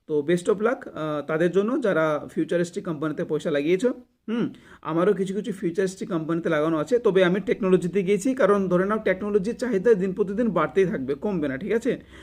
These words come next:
আহ, অনেক, আহ, ফ্রেন্ড আছে যারা আমাকে personally মেসেজ করে, তারা যেরকম ব্যাটারি কোম্পানিতে লাগিয়েছে এই ইভির ব্যাপারে, আহ, বা হয়তো, আহ, ইলেকট্রিক ভেহিকল বানাচ্ছে তাদের এতে লাগিয়েছে, ঠিক আছে?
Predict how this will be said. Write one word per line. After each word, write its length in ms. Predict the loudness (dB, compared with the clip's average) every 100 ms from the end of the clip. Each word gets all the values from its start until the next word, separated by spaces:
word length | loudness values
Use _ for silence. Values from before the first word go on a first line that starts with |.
| -20 -20 -16
আহ, 280 | -10 -6 2
অনেক, 420 | 4 4 0 -6
আহ, 120 | -4
ফ্রেন্ড 320 | 0 2 4
আছে 200 | 4 4
যারা 180 | 4 4
আমাকে 260 | 2 0 -4
personally 440 | -4 -4 0 0
মেসেজ 280 | 0 -2 -2
করে, 160 | -2
তারা 220 | 0 0 0
যেরকম 280 | 0 -2
ব্যাটারি 360 | 0 0 0 -2
কোম্পানিতে 400 | 0 0 -2 0
লাগিয়েছে 560 | 0 0 -2 -2 -4 -2
এই 380 | -2 -2 -2
ইভির 220 | -2 -2 0
ব্যাপারে, 480 | -2 -2 -2 -4 -6 -16 -20 -14
আহ, 340 | -8 -6 -6
বা 160 | -4 -4
হয়তো, 600 | -4 -4 0 4 2 0
আহ, 420 | -4 -4 -6 -8 -12 -4
ইলেকট্রিক 520 | 0 0 -2 -8 -4
ভেহিকল 320 | -2 2 2
বানাচ্ছে 360 | 2 0 -2 -2
তাদের 220 | 0 0
এতে 140 | 0
লাগিয়েছে, 520 | 0 0 -2 -2 -4
ঠিক 200 | -4 -4
আছে? 280 | -4 -2 -4